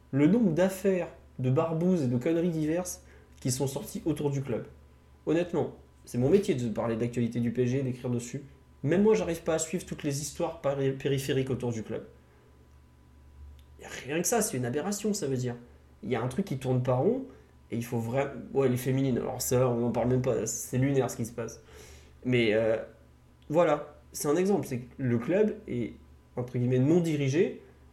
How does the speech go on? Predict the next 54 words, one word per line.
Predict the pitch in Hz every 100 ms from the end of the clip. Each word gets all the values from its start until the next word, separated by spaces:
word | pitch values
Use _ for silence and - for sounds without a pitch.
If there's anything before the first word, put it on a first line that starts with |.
| -
et |
tant | 127
qu'on | 151 165
sera | -
un | 156
club | 156 123
non | 131 160
dirigé, | 151 127 123 147 247 - - -
bah, | 117
je | 113 123
regrette. | 180 226 208 -
Ça | - 123
se | 113
sentira | - 123 - 113 120
sur | - 151
le | 156 151
terrain, | 147 131 131 - -
ça | - 120
se | -
sentira | 117 - 113 -
au |
quotidien, | - 160 - 131 120
ça | 120 120
se | 120
sentira | 127 123 - 120 120 - - - -
dans | 120
les |
structures, | 143 - 196 - 127 127 135 - - -
ça | - 123
se | -
sentira | 127 123 - 123 127 -
dans | - 117
les | 117
négociations | 117 117 123 127 131 - 151 147 139
avec, | 117 123 127
euh, | 117 117
des, | 113 120
des | 117
partenaires | 127 123 131 139 143
divers | 147 160 175
et |
variés. | 214 214 202 196 - - - - - -
Mais | 113
aujourd'hui, | 113 123 151 214
t'as | 127
quand | 139
même | 131
une | 120
vraie | 120 123 196
reprise | 202 180 - 160
en | 160
main | 160 135
à | 117
avoir | 127 196 247